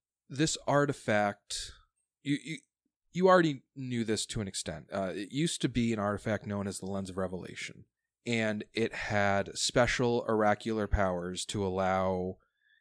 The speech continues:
its user to glean visions of the past and the future. You know that its powers have ebbed. It is kind of, uh, pretty much a shadow of what it used to be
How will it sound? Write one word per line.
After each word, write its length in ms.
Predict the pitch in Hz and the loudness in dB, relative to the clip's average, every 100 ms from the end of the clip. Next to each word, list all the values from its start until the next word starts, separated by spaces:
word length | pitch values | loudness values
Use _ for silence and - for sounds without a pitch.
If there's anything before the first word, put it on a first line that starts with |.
| - | -6
its 220 | 117 - | -4 -2
user 460 | 107 107 101 104 98 | -2 -2 0 -2 -2
to 680 | - 107 98 95 92 90 87 _ _ - | -4 -2 -2 -2 -4 -6 -8 _ _ -14
glean 680 | 107 113 120 117 113 113 110 - | -6 -2 0 0 -2 -2 -6 -8
visions 960 | 101 107 113 113 107 104 104 107 - - | -6 -2 0 0 -6 -8 -10 -8 -8 -4
of 220 | 98 95 90 | -2 -2 -4
the 80 | |
past 440 | - 110 101 95 - | -6 -2 -2 -4 -8
and 160 | 92 | -10
the 60 | 90 | -12
future. 520 | - 82 - - - _ _ _ _ _ | -12 -14 -14 -16 -18 _ _ _ _ _
You 140 | 113 | -4
know 180 | 110 107 | 0 2
that 300 | 107 104 101 - | 4 4 2 -2
its 180 | 107 | -8
powers 520 | - - 110 110 110 - | -4 2 2 4 0 0
have 360 | 104 95 90 - - | 0 0 -2 -8 -2
ebbed. 420 | 104 107 131 139 _ - | 0 0 -6 -12 _ -6
It 140 | 107 | -2
is 240 | 98 87 - | -2 -4 -6
kind 320 | - 101 95 | -2 0 0
of, 240 | 90 87 - - - _ - | -4 -8 -20 -20 -20 _ -8
uh, 100 | 85 - _ - | -8 -10 _ -6
pretty 180 | - 131 | -2 0
much 160 | 117 | -2
a 40 | 101 | -2
shadow 600 | - 117 101 104 107 107 | 0 2 4 2 0 0
of 480 | 98 101 95 95 - _ _ _ - | 0 0 -2 -8 -20 _ _ _ -2
what 160 | 110 | 0
it 120 | 98 - | 0 -2
used 320 | 98 101 - | -6 -4 -4
to 60 | 90 | -6
be 480 | 98 101 110 123 | -4 -4 -4 -8